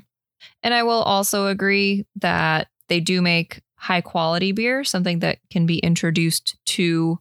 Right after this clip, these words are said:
new drinkers or, you know, seasoned craft beer drinkers like us. But it's,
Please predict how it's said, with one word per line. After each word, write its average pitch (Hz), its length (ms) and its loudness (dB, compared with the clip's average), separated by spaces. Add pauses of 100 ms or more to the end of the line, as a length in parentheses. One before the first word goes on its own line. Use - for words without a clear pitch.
(200)
new 175 340 2
drinkers 185 720 0 (120)
or, 165 640 0 (380)
you 185 100 -2
know, 156 160 -2 (220)
seasoned 160 640 0
craft - 380 -4
beer - 120 -4
drinkers - 400 -6
like - 200 -6
us. - 420 -4
But 175 240 -2 (340)
it's, 285 160 -2